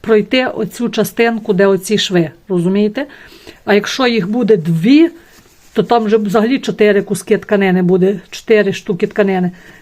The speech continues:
то взагалі можна поломити голкою, оверлог і, і лапкою, все на світі. Тому я вам рекомендую обметати, е, раджу, вірніше,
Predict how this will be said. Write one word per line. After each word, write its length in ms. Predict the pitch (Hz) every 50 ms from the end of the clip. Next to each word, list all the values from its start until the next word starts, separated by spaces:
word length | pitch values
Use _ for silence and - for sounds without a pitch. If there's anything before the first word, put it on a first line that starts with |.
| _ _ -
то 140 | - 202 208
взагалі 520 | 233 233 214 185 226 214 247 254 277 269
можна 340 | 220 214 220 202 202 208 202
поломити 520 | 180 - 214 208 208 208 220 208 214 214
голкою, 480 | 190 214 254 262 247 247 226 202 196 196
оверлог 380 | 190 202 190 196 226 247 247 240 -
і, 80 | 226 208
і 220 | 208 208 208 202
лапкою, 540 | 196 214 233 247 240 - - - 233 202 185
все 180 | - - 214
на 120 | 202 202 185
світі. 360 | - - 202 175 170 - - - - - - - - - - - - - -
Тому 300 | - 240 233 254 294 302
я 160 | 269 254 254
вам 180 | 247 254 240 220
рекомендую 720 | 220 214 - 226 214 214 208 208 202 262 262 262 247 240
обметати, 680 | 214 185 196 214 214 214 240 226 220 214 - 208 190 180 - _ - - - _ _ _ _ _ _ _ _ - - - -
е, 240 | 233 226 233 226
раджу, 460 | 202 247 285 269 220 175 143 202 202 180
вірніше, 680 | 196 185 170 180 185 185 180 170 - - - 185 170